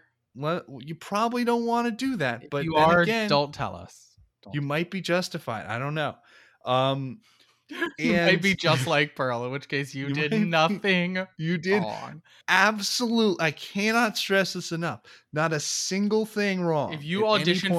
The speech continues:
Speaker 1: point.
Speaker 2: American Idol and Simon Cowell was mean to you and you snapped and you murdered your parents and your lover and your sister-in-law,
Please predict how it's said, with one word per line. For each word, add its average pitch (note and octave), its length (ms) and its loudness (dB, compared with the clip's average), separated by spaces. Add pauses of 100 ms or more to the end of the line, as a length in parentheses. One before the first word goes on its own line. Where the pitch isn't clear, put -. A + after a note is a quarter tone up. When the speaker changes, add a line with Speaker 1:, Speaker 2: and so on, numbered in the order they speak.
Speaker 1:
point. F3 60 0
Speaker 2:
American D3+ 440 -4
Idol C#3 360 -6
and C3+ 120 -12
Simon C3+ 460 -8
Cowell B2 460 -6
was A#2+ 160 -12
mean A#2+ 260 -12
to - 80 -16
you B2+ 240 -12
and A2+ 100 -12
you A2 80 -12
snapped A2+ 580 -12
and A#2+ 120 -14
you A2 80 -14
murdered G#2+ 420 -12
your G2+ 140 -16
parents G#2+ 540 -14
and A2 120 -12
your G2 140 -14
lover G2+ 480 -12
and G2 400 -16
your G2 140 -18
sister-in-law, C#3+ 840 -10